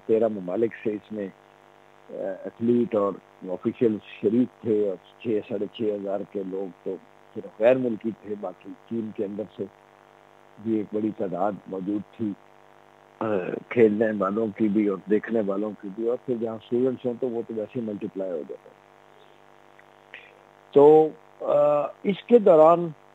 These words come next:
अ, इसकी इफ्तिताही तकरीब में, अ, सदर चीन जनाब शी जिनपिंग मेहमान खुसूसी थे और, अ, इससे अंदाज़ा लगाया कि ये जो चीन के सदर होते हैं, ये, अ, इंतहाई significance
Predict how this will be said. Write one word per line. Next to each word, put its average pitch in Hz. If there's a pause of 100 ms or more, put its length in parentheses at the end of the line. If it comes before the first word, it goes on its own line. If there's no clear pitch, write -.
(680)
अ, -
इसकी 117
इफ्तिताही 131
तकरीब 139
में, 135
अ, - (460)
सदर 120
चीन 135 (280)
जनाब 101
शी 113
जिनपिंग 120 (760)
मेहमान 107
खुसूसी 110
थे 110
और, 104 (1120)
अ, 82 (100)
इससे 123
अंदाज़ा 117
लगाया 120
कि 120
ये 120
जो 110
चीन 160
के 143
सदर 143
होते 131
हैं, 143
ये, 143 (680)
अ, 98 (240)
इंतहाई 131
significance 170